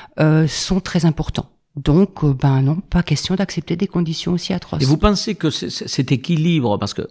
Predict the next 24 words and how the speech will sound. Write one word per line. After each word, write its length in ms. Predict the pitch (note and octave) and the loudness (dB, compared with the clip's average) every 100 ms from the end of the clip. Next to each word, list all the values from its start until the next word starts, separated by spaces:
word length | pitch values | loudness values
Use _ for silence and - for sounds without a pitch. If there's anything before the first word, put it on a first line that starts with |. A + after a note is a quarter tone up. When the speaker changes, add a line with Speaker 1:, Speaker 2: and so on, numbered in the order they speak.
| - | -6
Speaker 2:
on, 140 | A2 - | -8 -4
on 120 | A2 | -2
en 120 | A2+ | 0
parle, 320 | D3+ F3 G#2+ | 2 0 0
il 80 | G2 | -2
y 40 | G2+ | 0
a 60 | |
eu 220 | A#2 A2+ G2 E2 _ - | 0 0 -2 -8 _ -14
de 140 | F#2 | -6
la 120 | F2+ | -4
littérature, 1000 | F#2+ F#2+ G2+ G2+ C#3+ - E3 A#2 F2+ F2 - - - _ _ - - | -4 -4 -4 -2 -2 0 0 0 -2 -8 -12 -20 -20 _ _ -20 -18
euh, 60 | D#2 | -4
des 280 | A2 A2 | 0 2
études, 600 | C3 C3 - D3 A#2+ G2+ E2+ | 0 -2 -2 0 0 -2 -4
euh, 260 | F2 E2+ - | -6 -8 -10
et 220 | E2+ F2 | -12 -12
j'ai 140 | F#2 G2+ | -6 -4
l'impression 500 | G2+ A2+ A2 F3 F3 | -2 -2 0 0 0
que 120 | C3 | -2
ces 180 | - A#2+ | -2 2
nouveaux 520 | B2+ B2+ A#2 A#2 G#2 - _ _ | 2 2 2 0 0 -8 _ _
équilibres, 840 | D#3 - E3+ D#3 D#3 A#2+ G2+ F2+ | 0 2 2 2 2 2 0 -4
vie 180 | G2 C#3 | -2 -4
professionnelle 1080 | - C3 B2 A#2 - B2 A#2 A2+ G#2 F#2 - | -2 -4 -2 -4 -2 0 2 2 -2 -4 -8